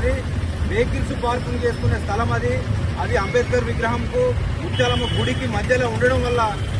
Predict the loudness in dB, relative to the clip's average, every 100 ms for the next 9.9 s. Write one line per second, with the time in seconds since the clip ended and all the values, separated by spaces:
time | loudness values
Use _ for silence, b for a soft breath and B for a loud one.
0 | -2 0 0 0 -2 0 0 0 2 2
1 | 0 -4 -6 -6 -4 -2 -2 -2 0 2
2 | 4 4 2 -4 -6 -6 -4 -4 -4 -2
3 | -2 0 2 2 2 2 0 -2 -4 -2
4 | -2 0 0 -2 -4 -6 -6 -6 -4 -4
5 | -4 -4 -4 -2 -2 0 0 0 0 -2
6 | -2 -2 -4 -4 -6 -6 -6 -4 -4 -2
7 | -2 -2 -4 -4 -4 -2 -2 0 0 0
8 | -4 -4 -4 -4 -2 -2 0 -2 -2 -2
9 | 0 0 0 0 0 -2 -2 0 0